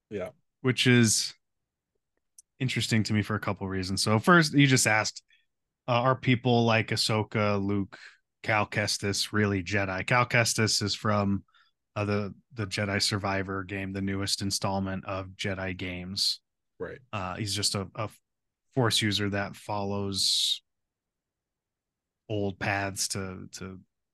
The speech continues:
Speaker 2: defeat a new enemy. Same thing.
Speaker 1: Mm-hmm.
Speaker 2: Um, <clears throat> and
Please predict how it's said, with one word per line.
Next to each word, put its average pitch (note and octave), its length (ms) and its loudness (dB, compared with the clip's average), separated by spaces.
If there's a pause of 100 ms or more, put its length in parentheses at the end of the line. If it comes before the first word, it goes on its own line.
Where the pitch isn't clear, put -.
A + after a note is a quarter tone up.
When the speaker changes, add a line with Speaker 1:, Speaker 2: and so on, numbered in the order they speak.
Speaker 2:
defeat G2+ 320 -6
a G2+ 80 -6
new F#2+ 180 -8
enemy. F2 380 -14 (200)
Same F#2 220 -14
thing. - 140 -20 (1120)
Speaker 1:
Mm-hmm. B2+ 40 2
Speaker 2:
Um, A2 440 6 (100)
<clears throat> G#2 480 -2 (1400)
and B2+ 920 6